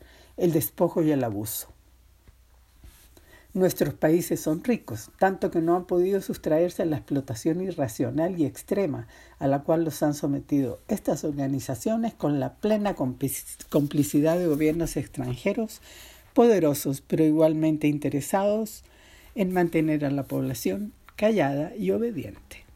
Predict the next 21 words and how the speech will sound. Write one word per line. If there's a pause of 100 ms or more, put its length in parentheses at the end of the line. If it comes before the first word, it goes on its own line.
(1600)
Quizá
el
miedo
pueda
ser
el
aliciente
para
generar
la
respuesta
de
una
ciudadanía
harta
de
la
sumisión
y
la
pobreza.